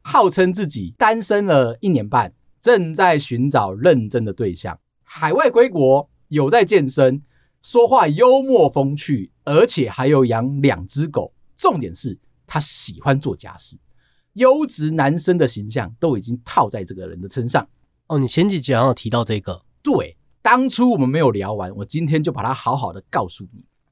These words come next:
Speaker 1: 这个男生很会说话，而且很直接，很会撩哦。他们两个人的感情啊，其实进展得非常的快速。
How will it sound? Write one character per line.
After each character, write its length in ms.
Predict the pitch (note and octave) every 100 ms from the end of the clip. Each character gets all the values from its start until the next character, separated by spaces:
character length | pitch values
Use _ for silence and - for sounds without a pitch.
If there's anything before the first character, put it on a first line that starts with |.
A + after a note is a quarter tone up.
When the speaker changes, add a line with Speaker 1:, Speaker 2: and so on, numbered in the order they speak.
| _
Speaker 1:
这 120 | D4+
个 80 | C4
男 180 | D#3 B2+
生 320 | - C#3+ D#3+
很 360 | - C#3+ A#2+ G2+
会 180 | A#2 G3
说 220 | D3 C3
话， 220 | C#3+ G2+
而 140 | A#2+ F3
且 220 | - C#3
很 280 | A#2 B2+ A#2
直 220 | A#2 F3
接， 220 | F3+ G3
很 220 | D#3+ A#2
会 200 | A2 F#3
撩 280 | D3 D3 D3
哦。 220 | C3 A#2 - _ _ _
他 180 | - F#4
们 140 | F#4+
两 180 | A3+ C3+
个 120 | C#3
人 160 | C3 A#2+
的 100 | A#2+
感 260 | - F#2+
情 240 | F2+ F#2+ F#2
啊， 220 | F#2 F#2
其 160 | - -
实 280 | - A#2+ - _ _
进 240 | - A#3 A#2
展 160 | D#2
得 80 | D#2+
非 200 | - D3
常 160 | D3+ -
的 60 |
快 200 | - -
速。 240 | - -